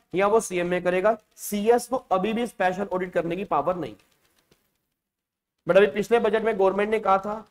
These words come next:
कि हम इसका scope extend करने वाले हैं, तो मैं भी बहुत जल्दी आपको यहाँ पे सीएस देखने को मिल जाए,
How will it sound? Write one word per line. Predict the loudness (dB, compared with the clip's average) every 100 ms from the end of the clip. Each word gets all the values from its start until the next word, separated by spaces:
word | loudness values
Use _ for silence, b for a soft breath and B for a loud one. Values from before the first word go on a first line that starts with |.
| _
कि | -2
हम | -2
इसका | 0 0
scope | 2 2 2 0
extend | -2 0 0 0
करने | 0 2
वाले | 2 2 0
हैं, | -4 _ -4
तो |
मैं | -2 -2
भी | 0
बहुत | 0 2 2
जल्दी | 0 0
आपको | 0 0
यहाँ | -2
पे | -2 -4
सीएस | -4 -4 -2
देखने | -4 -4 -6
को |
मिल | -6 -8
जाए, | -12